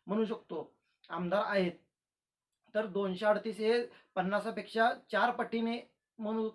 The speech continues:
किंवा साडेचार पटीने जास्त होतात. त्याच्यामुळे त्यांचं विरोधात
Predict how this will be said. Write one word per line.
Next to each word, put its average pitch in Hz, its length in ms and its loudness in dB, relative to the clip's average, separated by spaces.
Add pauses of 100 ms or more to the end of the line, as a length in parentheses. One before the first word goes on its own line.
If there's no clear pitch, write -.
(140)
किंवा 226 160 0
साडेचार 208 380 0
पटीने 214 280 -4
जास्त 190 280 0
होतात. 175 220 -2 (320)
त्याच्यामुळे 208 380 -2
त्यांचं 208 440 0 (360)
विरोधात 190 340 4